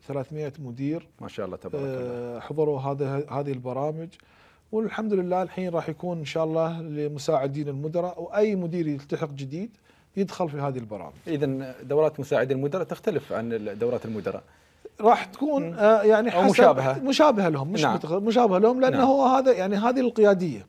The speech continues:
Speaker 2: مهم.
Speaker 1: لأن مساعد المدير أو رئيس القسم لابد أنه بيترقى وبيصير مدير في يوم من الأيام.
Speaker 2: نعم. سعادة الوزير، تم استحداث الدرجة الخاصة وأيضًا الدرجة الممتازة في قانون الموارد البشرية،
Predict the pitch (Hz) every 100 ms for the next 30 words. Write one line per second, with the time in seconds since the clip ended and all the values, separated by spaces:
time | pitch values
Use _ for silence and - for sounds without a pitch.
0 | - 127 156 180 180 214 208 202 208 180
1 | 202 208 156 160 196 208 208 196 214 226
2 | 233 _ _ - 208 208 190 196 180 175
3 | 180 185 202 196 196 240 220 214 196 151
4 | 156 156 131 104 85 78 _ _ - 95
5 | - _ - - _ _ _ _ _ -
6 | 165 175 170 180 156 151 139 160 160 151
7 | 139 - 156 143 139 143 131 120 131 127
8 | 127 - 139 135 - 143 123 127 131 120
9 | 110 113 120 120 117 110 123 139 131 117
10 | 110 117 117 110 110 113 107 101 104 110
11 | 110 104 117 117 127 127 127